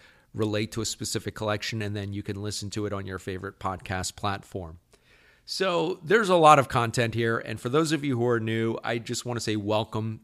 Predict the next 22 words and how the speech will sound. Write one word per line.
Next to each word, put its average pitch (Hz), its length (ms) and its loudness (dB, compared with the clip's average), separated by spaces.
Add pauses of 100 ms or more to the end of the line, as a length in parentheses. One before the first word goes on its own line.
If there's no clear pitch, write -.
Thank 104 180 -4
you 107 60 -6
so 104 160 -2
much. 95 160 -6
For - 140 -8
those 139 220 0
of 156 100 -4
you 160 100 2
who've 143 220 2
been 143 180 10
with 156 180 4
me 151 120 2
for 147 160 2
a 135 60 4
long 131 220 4
time, 139 360 2 (400)
thank 147 200 -4
you 147 60 0
so 147 240 4
much. 131 380 0
I, 107 180 -2
I 107 300 -4